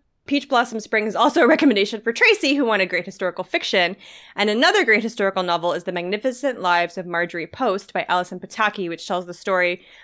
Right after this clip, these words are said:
of Marjorie Merriweather Post, who was the daughter of C W Post's cereal company, which is General Foods.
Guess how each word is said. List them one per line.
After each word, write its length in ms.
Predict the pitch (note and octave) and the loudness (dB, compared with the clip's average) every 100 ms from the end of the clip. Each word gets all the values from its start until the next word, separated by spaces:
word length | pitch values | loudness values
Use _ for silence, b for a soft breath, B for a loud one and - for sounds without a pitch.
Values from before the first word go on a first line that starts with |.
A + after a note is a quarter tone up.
| - | -2
of 220 | F#3 F3+ | 0 0
Marjorie 540 | G3 B3+ C4+ C#4+ C#4+ C#4 | 2 2 4 2 0 0
Merriweather 560 | F#3+ A3 A3 G#3+ G#3 | 0 0 2 2 0
Post, 400 | G3+ A3 F#3 - | -2 -2 -2 -2
who 60 | A3 | -6
was 100 | F#3 | -4
the 80 | F#3+ | -2
daughter 320 | F3+ E3 E3+ | 2 2 2
of 140 | E3+ | -2
C 160 | - G3 | -4 -2
W 240 | E3+ E3+ E3+ | -2 -4 -6
Post's 420 | F#3 D#3+ - - | -6 -6 -10 0
cereal 280 | A#4 E4+ E3 | 2 4 2
company, 340 | F#3+ G3 C#3+ | -4 -8 -10
which 140 | D#3 D#3+ | -10 -12
is 80 | - | -12
General 280 | C#3+ C#3+ | -10 -10
Foods. 340 | - - - | -8 -10 -10